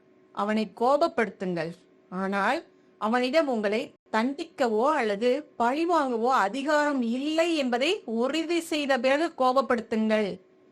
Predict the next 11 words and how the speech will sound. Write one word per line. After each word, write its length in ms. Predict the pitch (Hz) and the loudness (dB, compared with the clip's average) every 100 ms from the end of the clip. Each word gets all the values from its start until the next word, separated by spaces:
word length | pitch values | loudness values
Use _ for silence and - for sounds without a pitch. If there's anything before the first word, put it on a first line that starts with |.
| _ _ _ | _ _ _
அதாவது, 560 | 190 220 226 302 285 233 | -2 0 2 0 0 0
நீங்கள் 540 | 240 302 349 359 349 | 0 0 0 -2 -4
பாதுகாப்பான 880 | - 220 247 277 277 254 262 269 311 | 2 2 2 0 0 0 0 0 0
இடத்தில் 440 | 226 226 311 415 - | -4 -4 -6 -6 -8
இருக்க 480 | 190 220 262 - 262 | -4 -4 -4 -2 -2
வேண்டும், 380 | 233 214 214 | 0 -2 -2
அது 240 | 190 190 190 | 0 -2 -4
முக்கியம். 760 | 202 - - 226 202 185 180 - _ _ _ _ _ _ _ _ _ | -8 -14 -6 -2 -2 -2 -8 -14 _ _ _ _ _ _ _ _ _
மாணவர்கள் 800 | 202 202 240 247 240 247 226 - _ | -2 2 2 0 0 0 -2 -6 _
அதை 220 | 196 190 | -4 -4
செய்தார்கள். 720 | 190 208 202 214 196 233 370 | -2 -4 0 0 0 -4 -4